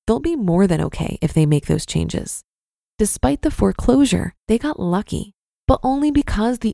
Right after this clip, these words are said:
all-encompassing military bureaucracy forced an intervention. Had he been a civilian, right now he'd either be floundering or shelling out a lot of money to a good C P A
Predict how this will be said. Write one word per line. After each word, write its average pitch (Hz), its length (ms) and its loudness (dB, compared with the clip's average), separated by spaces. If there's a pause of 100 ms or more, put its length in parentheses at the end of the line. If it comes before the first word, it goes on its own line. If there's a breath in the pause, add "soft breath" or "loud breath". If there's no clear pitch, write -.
all-encompassing 214 1160 2
military 208 540 2
bureaucracy 185 760 0
forced 233 480 -2
an 240 140 0
intervention. 208 800 0 (680)
Had 240 180 0
he 285 180 -2
been 277 200 0
a 269 60 -2
civilian, 185 720 2 (260)
right 247 240 4
now 208 260 0
he'd 202 240 -4
either 180 240 -2
be 170 120 -2
floundering 226 760 0 (180)
or 202 140 0
shelling 262 420 -2
out 220 200 2
a - 60 4
lot 175 300 2
of 277 160 0
money 233 300 4
to 170 220 0
a 165 40 4
good 196 360 0
C 247 180 0
P 202 240 2
A 208 260 2